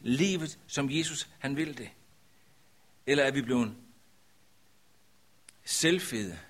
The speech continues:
selvtilfredse, sådan så at vores eget, det kommer i første række? Vi bliver sløve til at høre, sløve til at gøre det, som Gud siger til os som kirke. Nogle gange kommer der en sløvhed over os,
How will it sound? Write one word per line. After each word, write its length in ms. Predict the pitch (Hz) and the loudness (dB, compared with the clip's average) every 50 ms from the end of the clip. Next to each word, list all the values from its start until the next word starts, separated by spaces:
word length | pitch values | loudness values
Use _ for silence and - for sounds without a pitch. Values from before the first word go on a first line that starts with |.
| - - - - | -20 -20 -14 -8
selvtilfredse, 760 | - - 165 180 170 - 147 - - 117 101 - - 78 - - - - - - - - - - - - - - - | -2 -2 0 0 -2 -4 -6 -8 -6 -6 -6 -6 -6 -8 -10 -18 -20 -20 -20 -20 -20 -20 -20 -20 -20 -20 -20 -14 -6
sådan 180 | - 139 139 | -4 -2 -2
så 100 | 120 139 | 0 0
at 120 | 131 113 104 | 0 0 0
vores 220 | 117 113 104 110 | 0 0 0 -2
eget, 480 | 110 107 107 127 143 143 - - - - - - - - - - - | -2 -2 0 0 0 -2 -2 -6 -8 -10 -12 -20 -20 -20 -20 -12 -8
det 100 | 120 113 | -6 -4
kommer 380 | - 120 110 104 87 80 - - | -2 -2 -2 -2 -2 -4 -10 -14
i 80 | - - | -14 -10
første 360 | - - 95 92 - - 101 | -8 -6 -6 -6 -6 -8 -10
række? 440 | - - - - - - - - - - - - - - - - - - - - - - - - - - - - - - - - - - - - - - - - - - - | -10 -10 -10 -10 -12 -12 -14 -18 -20 -20 -20 -20 -20 -20 -20 -20 -20 -20 -20 -20 -20 -20 -20 -20 -20 -20 -20 -20 -20 -20 -20 -20 -20 -20 -20 -20 -20 -20 -20 -20 -20 -16 -10
Vi 80 | 131 127 | -6 -2
bliver 140 | 135 143 | 0 2
sløve 580 | 127 - - 143 143 139 147 156 160 151 147 127 - - - | 2 2 0 2 4 4 6 6 4 2 0 -4 -6 -8 -6
til 120 | - 143 | -4 -4
at 60 | 123 | -4
høre, 420 | 120 - 143 139 135 131 131 135 131 - - - - | -4 -2 -2 -2 -2 -2 -4 -6 -8 -14 -16 -12 -8
sløve 440 | - - 123 127 123 127 127 120 117 - - - | -6 -2 0 0 2 2 0 -2 -6 -12 -16 -12
til 140 | - - 120 | -10 -8 -8
at 80 | 113 - | -8 -8
gøre 340 | - 117 110 104 101 104 - - - - | -8 -10 -10 -10 -12 -14 -14 -16 -20 -14
det, 80 | - - | -10 -6
som 200 | - 117 107 104 | -6 -4 -4 -4
Gud 140 | 107 104 98 | -6 -6 -6
siger 240 | - - 104 101 101 | -6 -6 -8 -8 -8
til 220 | - - 101 95 | -8 -10 -10 -10
os 200 | 98 - - - - - | -12 -12 -14 -16 -16 -16
som 160 | - - 95 98 | -16 -14 -14 -12
kirke. 400 | - 95 95 90 87 85 - - - - - _ _ _ _ _ _ _ _ _ _ _ _ _ _ _ _ _ _ _ _ _ _ _ _ _ _ _ _ _ _ _ _ _ _ _ _ _ _ _ _ _ _ _ _ _ - _ _ _ _ _ _ _ _ _ _ _ _ _ _ _ _ _ _ _ _ _ _ _ _ _ _ _ _ _ _ _ _ _ _ _ _ - | -14 -14 -14 -16 -16 -18 -20 -20 -20 -20 -20 _ _ _ _ _ _ _ _ _ _ _ _ _ _ _ _ _ _ _ _ _ _ _ _ _ _ _ _ _ _ _ _ _ _ _ _ _ _ _ _ _ _ _ _ _ -20 _ _ _ _ _ _ _ _ _ _ _ _ _ _ _ _ _ _ _ _ _ _ _ _ _ _ _ _ _ _ _ _ _ _ _ _ -4
Nogle 180 | 143 170 160 | -2 0 0
gange 100 | 151 127 | 0 2
kommer 180 | 147 151 135 127 | 2 2 2 2
der 60 | 123 | 2
en 60 | 123 | 2
sløvhed 540 | - - - 131 135 143 127 131 123 117 113 | 2 2 2 4 4 4 4 4 2 2 4
over 300 | 113 110 104 95 85 80 | 2 2 2 0 -2 -4
os, 320 | 82 - - - - - | -4 -6 -8 -10 -10 -14